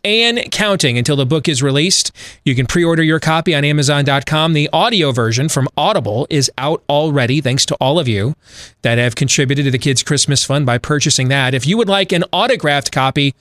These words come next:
no matter where you are in the country, we can accommodate you. Just look at the post that is pinned on my Twitter account, at Steve Deace Show, over on my Facebook page, at Steve Deace, as well as the MeWe page.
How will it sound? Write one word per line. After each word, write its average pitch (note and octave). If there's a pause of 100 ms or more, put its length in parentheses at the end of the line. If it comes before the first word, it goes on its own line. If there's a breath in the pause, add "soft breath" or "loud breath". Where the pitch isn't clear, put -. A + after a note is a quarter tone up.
(320 loud breath)
no D3+
matter D3+
where E3+
you G#3+
are F#3+
in F#3+
the F#3
country, F#3
we D3
can E3
accommodate D#3+
you. D#3+
Just C#3
look D#3
at D3
the B2
post D#3
that C3+
is A#2+ (320 loud breath)
pinned E3
on B2+
my A2
Twitter E3
account, E3
at D3+
Steve D3+
Deace D3
Show, D3+ (300 loud breath)
over C#3
on B2+
my A2+
Facebook E3
page, D3+
at C#3+
Steve D3+
Deace, C#3+
as B2+
well C3
as B2+
the B2+
MeWe D3+
page. C#3+